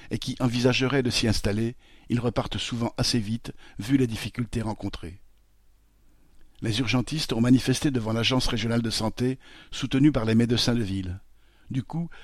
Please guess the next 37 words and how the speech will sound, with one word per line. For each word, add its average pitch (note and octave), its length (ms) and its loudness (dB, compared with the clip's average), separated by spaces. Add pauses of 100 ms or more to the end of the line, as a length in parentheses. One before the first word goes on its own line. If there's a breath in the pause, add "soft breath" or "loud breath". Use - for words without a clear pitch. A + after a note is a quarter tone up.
(100)
la A#2 100 0
ministre B2 380 6
de A2+ 80 0
la G#2+ 80 2
Santé, C3+ 480 -2 (180 soft breath)
Agnès A#2 340 2
Buzyn, A2+ 400 -2 (240 soft breath)
a G#2 120 -2
réitéré C3 420 2
la B2 100 2
promesse A#2 380 2
de A#2 80 0
verser A#2 340 0
quarante B2 360 0
millions A2+ 260 2
d'euros. F#2+ 340 -8 (1300)
La G#2+ 80 2
mobilisation B2 720 6
commencée B2 460 2
par G#2+ 100 -2
les G#2+ 100 0
médecins A#2 300 0
urgentistes A2 680 -4 (280 loud breath)
devra B2 280 2
se - 100 0
généraliser A#2 720 4 (240 loud breath)
pour - 140 -8
que C3 100 0
les B2 120 4
sommes C#3 280 6
promises B2 380 6
par A2 160 0
la A2+ 80 2
ministre A#2 400 4
soient, A#2 340 0
cette - 280 -2
fois, A#2+ 280 -6